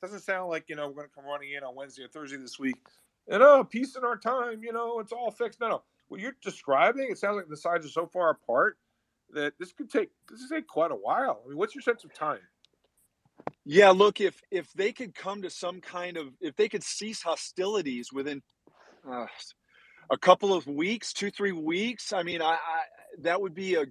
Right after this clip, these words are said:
Speaker 2: good thing. And, you know, a lot of people are gonna die and a lot of cities are gonna be reduced to rubble in two or three weeks. So, I, you know, I mean, I,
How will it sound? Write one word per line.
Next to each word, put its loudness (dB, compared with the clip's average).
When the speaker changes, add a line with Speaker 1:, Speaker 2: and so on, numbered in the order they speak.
Speaker 2:
good 2
thing. -2
And, -10
you -8
know, 0
a 2
lot 0
of -6
people -10
are -4
gonna -6
die -2
and -2
a -4
lot 0
of -4
cities -6
are -8
gonna -8
be -4
reduced -4
to 0
rubble 6
in -6
two -6
or -2
three -6
weeks. -6
So, 8
I, -8
you -4
know, 4
I 0
mean, -6
I, 0